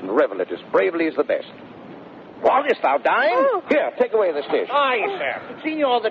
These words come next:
Speaker 3: tailor stays your leisure.
Speaker 1: Ah, Kate, to deck thy body with his ruffling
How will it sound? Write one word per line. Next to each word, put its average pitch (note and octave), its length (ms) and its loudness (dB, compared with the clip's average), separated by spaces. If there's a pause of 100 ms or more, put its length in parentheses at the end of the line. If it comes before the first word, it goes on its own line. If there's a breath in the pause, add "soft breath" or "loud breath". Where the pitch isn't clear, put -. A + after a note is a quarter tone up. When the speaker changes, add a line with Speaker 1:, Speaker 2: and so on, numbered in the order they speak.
Speaker 3:
tailor C#4 320 4 (120)
stays A3+ 280 0
your A3 160 2
leisure. G#3+ 380 0
Speaker 1:
Ah, D3+ 580 4
Kate, D3+ 220 0
to D3+ 100 0 (140)
deck F#3+ 160 2 (100)
thy D3+ 200 2 (180)
body A#2+ 340 0
with A#2+ 180 -2
his A#2+ 120 -4 (120)
ruffling B2+ 400 -2